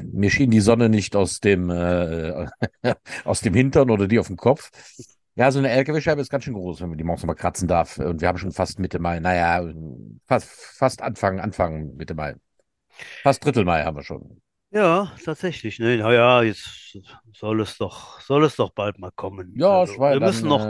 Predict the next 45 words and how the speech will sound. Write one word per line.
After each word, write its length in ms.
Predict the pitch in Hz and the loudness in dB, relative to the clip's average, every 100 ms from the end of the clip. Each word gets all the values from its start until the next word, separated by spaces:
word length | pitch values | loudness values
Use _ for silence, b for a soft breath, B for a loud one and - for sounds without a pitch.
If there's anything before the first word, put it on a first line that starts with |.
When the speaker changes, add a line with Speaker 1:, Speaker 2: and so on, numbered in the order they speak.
| 107 | -4
Speaker 1:
äh, 20 | |
ich 100 | 101 | -6
Speaker 2:
Geduld 300 | - 110 110 | -6 -2 2
Speaker 1:
war 80 | 127 | 2
ja 80 | 113 | 2
Speaker 2:
haben. 0 | |
Speaker 1:
dann 180 | 104 92 | 0 -2
Zwiebeltakt. 640 | 127 131 127 - 131 - | 0 2 2 2 0 0
Im 120 | 117 | -4
Laufe 160 | 107 98 | -2 -2
des 160 | 98 - | -6 2
Tages 340 | 107 110 110 | 2 2 0
habe 120 | 113 | -4
ich 100 | 110 | -6
mich 180 | 101 90 | -10 -8
meiner 300 | 98 95 92 | -6 -2 -4
diversen 540 | 87 90 101 135 92 90 | -4 -2 0 0 -2 -4
Speaker 2:
Ja. 20 | |
Speaker 1:
Oberteile 460 | 107 104 123 117 | -4 -2 0 2
entblättert 580 | 113 101 120 - 110 - - | 0 -2 -4 -2 -4 -4 -14
Speaker 2:
Mhm. 340 | 113 107 120 151 | -10 -8 -10 -8
Speaker 1:
und 120 | 113 | 0
habe 140 | 165 | 2
mir 40 | 156 | 2
den 120 | 123 | 0
ersten 560 | 131 151 - 127 120 - | -2 -2 -4 -6 -6 -4
zarten 340 | - 123 113 | 2 2 4
Sonnenbrand 380 | 92 104 90 80 | 0 2 0 -2
abgeholt 340 | 87 - 85 | -10 -6 -4
heute 200 | 87 76 | -4 -4
im 80 | 80 | -8
Gesicht, 340 | 73 101 - | -2 -4 -2
weil 80 | 90 | -2
ich 80 | 85 | -2
tatsächlich 420 | - - 92 87 | -2 -2 -2 -2
Speaker 2:
<laughs> 0 | |
Speaker 1:
den 80 | 87 | -2
ganzen 140 | 90 | -2
Tag 80 | - | 0
in 60 | 90 | 0
der 60 | - | 2
prallen 240 | 92 90 | 4 4
Sonne 200 | 92 92 | 4 2
gemäht 360 | 82 82 82 | 2 2 2
habe. 120 | 104 | 0